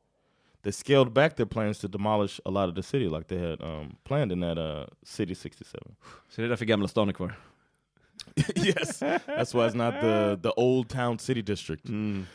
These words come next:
Speaker 1: Uh, they scaled back their plans, uh, and they also decided not to build as many traffic routes and parking spaces as they, uh, had planned, which I don't like, uh, because sometimes I can't find parking.
Speaker 2: Yeah.
Speaker 1: <laughs> So
Speaker 2: Yeah.
Speaker 1: no,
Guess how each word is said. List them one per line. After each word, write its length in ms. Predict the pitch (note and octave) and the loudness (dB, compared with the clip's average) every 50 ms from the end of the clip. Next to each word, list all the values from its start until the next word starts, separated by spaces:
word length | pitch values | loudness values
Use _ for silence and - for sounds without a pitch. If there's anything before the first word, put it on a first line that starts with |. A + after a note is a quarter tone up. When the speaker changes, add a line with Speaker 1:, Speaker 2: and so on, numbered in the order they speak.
| - - - - | -20 -18 -6 0
Speaker 1:
Uh, 220 | - A#2 A2 G#2 | 4 4 6 6
they 140 | G#2 G2 A#2+ | 6 4 4
scaled 360 | B2 - - D3+ D3 C#3+ C#3 | 2 2 2 4 4 4 4
back 200 | C3 C#3 C3+ C3+ | 4 4 4 4
their 100 | - C#3+ | 2 0
plans, 500 | C3+ B2 C#3 C3+ C3 B2+ B2 B2 B2 - | 0 2 0 2 2 2 2 0 -4 -4
uh, 540 | - G2 G#2+ G#2+ G#2 G#2 G2+ G2+ G2 G2 F#2+ - _ - | -2 2 4 4 6 6 6 4 4 2 0 -4 _ -6
and 380 | G2 A2 G#2+ G#2 G2+ G2+ G2 - - - F2+ | -4 -2 0 0 0 -2 -4 -4 -8 -4 0
they 100 | A#2 G#2+ | 2 4
also 240 | F2+ G#2+ A2+ - A2+ | 4 4 2 0 -2
decided 380 | A2 G#2 - - A2+ G#2+ G#2 | -4 -2 0 0 0 2 2
not 180 | G#2 G#2 G2+ - | 2 0 -2 -2
to 60 | - | -4
build 300 | G#2 G2+ G#2+ G#2 G2+ F2+ | -4 0 0 2 2 0
as 120 | G2 F2+ - | -2 -4 -4
many 240 | G#2 G#2 G#2 G2+ F#2 | -4 -2 -2 -2 -4
traffic 420 | - - C#3 D3 F3+ - - A#2 | -4 -4 -2 -2 -2 -2 -4 -6
routes 340 | G#2+ G2+ F#2+ F#2 F2+ F2+ - - | -2 -2 0 0 -2 -4 -6 -8
and 200 | - A2 A2 G#2 | -6 -6 -6 -4
parking 380 | - - C3 D#3 D3+ - G#2+ G2+ | -2 -2 -2 -2 -2 -6 -10 -10
spaces 440 | - - - F2 F2 - - D#2 F2 | -8 -6 -6 -6 -6 -6 -8 -10 -10
as 140 | D#2 D#2+ E2 | -10 -8 -6
they, 240 | D#2 D#2+ E2 D#2+ - - - - - - - _ _ - | -6 -6 -6 -6 -10 -14 -20 -20 -20 -20 -20 _ _ -6
uh, 240 | - F2 F#2 F2+ F2+ | -4 -2 0 0 2
had 180 | F2 F#2 F2+ - | 2 2 0 2
planned, 300 | - F#2+ F#2+ F#2 F2+ F2 | 2 2 2 2 2 2
which 180 | F2 G2+ - | 2 2 2
I 60 | B2 A#2+ | 2 4
don't 220 | B2 C3+ C3+ A#2 | 6 6 6 6
like, 200 | F#2 D#2 D2 - - | 4 2 -2 -2 0
uh, 260 | - G2 G2+ F#2+ F#2 F2 | 2 4 4 4 4 2
because 200 | E2+ - - - | 0 -4 -6 -2
sometimes 340 | - C#3 D3+ - C3 A#2+ A2 | 0 0 0 0 0 0 0
I 40 | A2 | 0
can't 180 | - A#2+ A2+ G2 | 0 0 0 0
find 140 | G#2 G2+ F#2 | 0 -2 -2
parking. 260 | - E2+ D2+ - F#2+ | -4 -6 -6 -4 -4
Speaker 2:
Yeah. 460 | F2+ F2+ F#2+ G2+ G#2 G#2 G#2 G2+ G2+ G3+ | -2 0 0 2 2 2 2 2 2 0
Speaker 1:
<laughs> 60 | - | 2
So 420 | - C4+ - C#4 A3 F3 - G2+ G#2 | 2 2 4 4 0 0 0 0 0
Speaker 2:
Yeah. 100 | G#2 G#2 | 0 0
Speaker 1:
no, 100 | - | 0